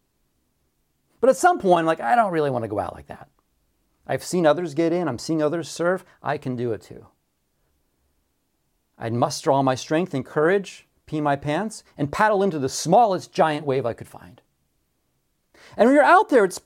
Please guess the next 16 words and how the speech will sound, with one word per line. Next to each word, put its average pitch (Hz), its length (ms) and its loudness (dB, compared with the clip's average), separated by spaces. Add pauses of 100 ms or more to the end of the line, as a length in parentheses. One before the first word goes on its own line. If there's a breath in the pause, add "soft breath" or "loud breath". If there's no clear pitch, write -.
(140)
it's 214 160 0
part 359 400 0
fear. 226 600 2
There 220 140 0
is 294 140 -2
a 285 40 -2
fear 180 340 0
to 139 200 -2
it 220 80 2
because 202 240 -2
it's - 160 -8
serious. 175 560 2
You 180 160 -10
could 196 220 0
get 196 320 -2
hurt. 127 420 -4